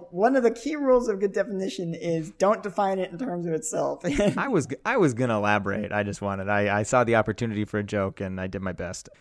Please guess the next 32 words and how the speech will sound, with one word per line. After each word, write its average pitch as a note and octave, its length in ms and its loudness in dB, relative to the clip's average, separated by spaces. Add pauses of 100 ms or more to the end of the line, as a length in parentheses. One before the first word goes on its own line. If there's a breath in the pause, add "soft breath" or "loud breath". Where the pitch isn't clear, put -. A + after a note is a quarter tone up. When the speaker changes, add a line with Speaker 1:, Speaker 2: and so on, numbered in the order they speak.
(240)
Speaker 2:
I, B2 120 2
it's, C3+ 120 -2
it's E3 160 4
very F3 400 8 (200)
counter, C3+ 640 2
or B2+ 100 4
it's C3 100 -4
very G#3 140 6
confusing B2 500 0
because A#2+ 220 0
in A2 80 0
Haskell, G#2+ 420 2
as G#2+ 140 2
I've G#2 120 0
mentioned G#2+ 260 -2
before, G#2 400 0
the G2+ 80 -2
B A2+ 180 -4
combinator, F#2+ 600 -2
the F#2+ 100 -8
composition A2+ 580 -2
operator, F#2 560 -4
is B2 560 2 (300)
the - 80 -8
period, A#2 460 0 (680)
which G#2 180 -2
is G#2+ 140 0
a F#2+ 40 -4
dot G2 300 0 (100)
or G2+ 140 0
a G2 60 0
point. B2 320 -2